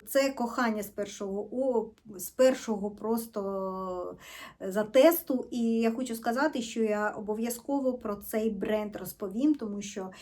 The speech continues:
є у нас, е, декілька ароматів цього бренду. Е, це варто того, щоб зробити окреме відео саме на цей бренд.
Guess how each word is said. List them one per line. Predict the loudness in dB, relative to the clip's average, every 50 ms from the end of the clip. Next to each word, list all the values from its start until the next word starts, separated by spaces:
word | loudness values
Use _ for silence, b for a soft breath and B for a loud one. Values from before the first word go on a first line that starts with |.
| B B B B B
є | -12 -10 -6 -2 0 2 2 2
у | 2 2
нас, | 0 -2 -4 -4 -6 -8 -10 -12 B B B B B -10
е, | -8 -8 -6 -6 -4 -4 -4 -6 -6 -8 -10 -12 -14 -6
декілька | 0 2 2 2 2 0 -4 -4 -4 -4
ароматів | -2 -2 -2 0 0 4 6 6 6 6 4 0 -2
цього | -2 -2 -2 0 0
бренду. | 0 2 4 4 4 4 2 0 0 0 0 -2 -4 -6 -8 -12
Е, | -10 -6 -4 -4 -4 -4 -6 -8 -16 _ _ _ -18 -10
це | -4 0 2 2 2 2 0 -2 2
варто | 4 4 4 2 0 -4 -10 -10 -10 -10 -10 -12 -14 -16 -18 -18 -14 -10
того, | -8 -6 -4 0 2 2 2 2
щоб | 0 -2 -2 -2 -2 -4 -4 -12 -12
зробити | -10 -6 -6 -4 -2 -2 -2 -2 0 -2 -4
окреме | -4 -6 -8 -4 -2 0 0 0 0 -2 -4
відео | -4 -6 -4 -2 0 2 2 2 2 2 0 -4
саме | -4 -4 -4 -4 -4 -4 -4
на | -6 -6 -8
цей | -8 -10 -8 -8 -8
бренд. | -6 -6 -6 -6 -6 -8